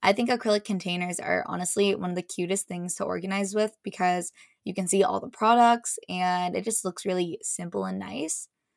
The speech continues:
So getting rid of or donating anything you have would really clean up your space. Whatever you truly don't feel you need,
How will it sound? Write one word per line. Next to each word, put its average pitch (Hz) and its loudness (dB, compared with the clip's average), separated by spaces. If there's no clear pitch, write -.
So 202 4
getting 247 0
rid 196 2
of 208 2
or 208 4
donating 190 -2
anything 180 -2
you 208 4
have 180 2
would 175 -4
really 190 0
clean 185 -8
up 175 -6
your 185 -4
space. 190 0
Whatever 247 2
you 302 2
truly 202 0
don't 180 -4
feel 185 0
you 196 0
need, 185 0